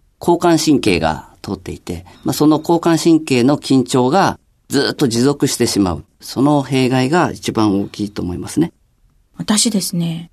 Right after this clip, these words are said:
Speaker 2: 背中に鉄板背負ってるって思うくらいに、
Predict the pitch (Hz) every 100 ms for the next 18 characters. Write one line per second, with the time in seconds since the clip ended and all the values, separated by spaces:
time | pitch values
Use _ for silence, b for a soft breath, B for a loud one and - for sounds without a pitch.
0 | _ - - 214 214 254 247 - 175 _
1 | - 302 285 277 - - 294 453 - _
2 | 208 196 202 196 185 165 156 156 160 196
3 | 175 165